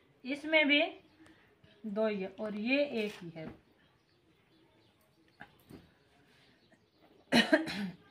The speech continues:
ये देखना भाई, पाँच पाँच मीटर के कट रहेंगे। जिस बहन को पसंद हो तो screenshot लेकर message कर देना भाई, तुरंत ही message किया करो भाई। देखते ही video screenshot लेकर message कर दिया करो।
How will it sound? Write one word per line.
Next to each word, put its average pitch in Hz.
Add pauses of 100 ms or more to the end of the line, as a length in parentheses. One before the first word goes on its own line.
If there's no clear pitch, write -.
(1120)
ये 254
देखना 330
भाई, 339
पाँच 339
पाँच 359
मीटर 330
के 311
कट 311
रहेंगे। 294
जिस 311
बहन 262
को 285
पसंद 277
हो 269
तो 285
screenshot 277
लेकर 262
message 254
कर 208
देना 226
भाई, 240 (920)
तुरंत 349
ही 359
message 302
किया 240
करो 247
भाई। 262 (180)
देखते 277
ही 302
video 277
screenshot 277
लेकर 254
message 262
कर 247
दिया 254
करो। 269